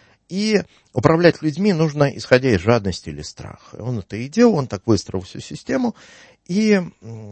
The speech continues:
э, он, э, следуя как бы своим взглядам на вещи, он впал в очень большое мошенничество, он там огромные-огромные деньги украл.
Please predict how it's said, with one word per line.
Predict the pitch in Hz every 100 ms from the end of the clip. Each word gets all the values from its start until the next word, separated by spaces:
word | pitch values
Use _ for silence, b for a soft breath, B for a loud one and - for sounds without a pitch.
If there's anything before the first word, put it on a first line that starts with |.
| 104
э, | 107 107 107 -
он, | 190 208 185
э, | 160 143 120 85
следуя | - 160 196 151 117 101
как | 90 90
бы | 90
своим | - 127 110
взглядам | 139 185 247 202 185
на | 175
вещи, | 165 151 - 185 - b b b b -
он | 160 190 185 -
впал | - - 165 147
в | 120
очень | 127 117
большое | 120 147 - 135 87
мошенничество, | 90 107 - 247 240 - 147 - -
он | 110
там | 107
огромные-огромные | 113 131 143 107 98 101 110 92 90
деньги | 90 92 92
украл. | 110 202 240